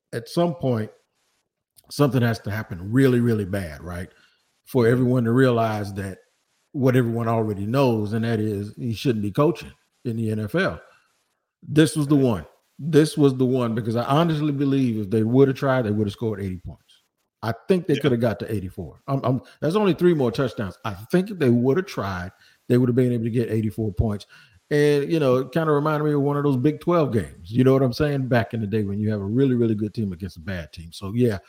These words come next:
Speaker 1: I think this was the death knell for, um, for Brandon Staley.
Speaker 2: Yeah. And I mean, look, you know, uh,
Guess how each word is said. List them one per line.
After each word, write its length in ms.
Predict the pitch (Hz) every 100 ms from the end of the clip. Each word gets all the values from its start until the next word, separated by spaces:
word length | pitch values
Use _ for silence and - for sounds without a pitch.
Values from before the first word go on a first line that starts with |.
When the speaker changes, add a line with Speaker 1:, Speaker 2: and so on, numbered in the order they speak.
| - _
Speaker 1:
I 80 | 127
think 240 | 156 143
this 180 | 131 139
was 140 | 135 107
the 140 | 110
death 320 | 95 117 98 -
knell 300 | 87 - _ _ _ _
for, 340 | _ 131 190 185
um, 420 | 104 95 85 76 _ _ _ _ _ _ _ _ - -
for 80 | -
Brandon 320 | 117 110 87
Staley. 360 | 80 - 82 78 _ _ _ _ _ _
Speaker 2:
Yeah. 240 | - 98 90 _ -
And 80 |
I 80 | 120
mean, 160 | 131 131
look, 320 | 131 120 -
you 100 | 110
know, 400 | 110 107 107 107
uh, 480 | 90 110 110 107